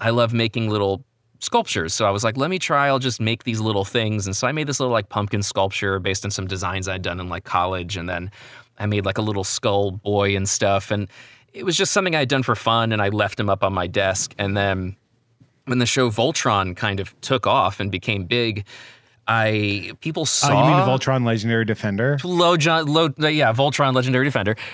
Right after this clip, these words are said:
Speaker 1: Uh, a bunch of the fans saw the sculptures I had done and started asking.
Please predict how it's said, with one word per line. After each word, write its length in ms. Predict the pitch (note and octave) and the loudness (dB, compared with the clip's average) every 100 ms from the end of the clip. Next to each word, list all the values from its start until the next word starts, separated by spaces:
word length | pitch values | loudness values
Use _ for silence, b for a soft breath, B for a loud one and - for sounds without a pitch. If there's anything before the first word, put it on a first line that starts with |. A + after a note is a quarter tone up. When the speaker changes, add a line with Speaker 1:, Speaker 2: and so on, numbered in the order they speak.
| B | B
Speaker 1:
Uh, 380 | A#2+ A#2 G#2+ G#2 G#2 | 0 4 4 2 2
a 80 | |
bunch 240 | A#2+ C#3+ C#3 | 2 2 2
of 60 | |
the 80 | C#3 | 0
fans 400 | - C#3 C#3 B2+ | 0 0 0 0
saw 640 | - - - - A#2+ A#2+ A#2+ | 0 -2 -2 2 4 4 2
the 480 | A2+ G#2+ G2 F#2 - | 0 -2 -2 -4 -8
sculptures 480 | - - F#3+ - A#2 | -10 -2 -2 0 0
I 80 | G#2 | 0
had 80 | F#2+ | 0
done 200 | F#2+ G2 | -2 -2
and 100 | F#2+ | -2
started 240 | A#2 G#2 | -2 0
asking. 500 | G2+ A#2 - G2 F#2 | 0 -2 -2 -4 -4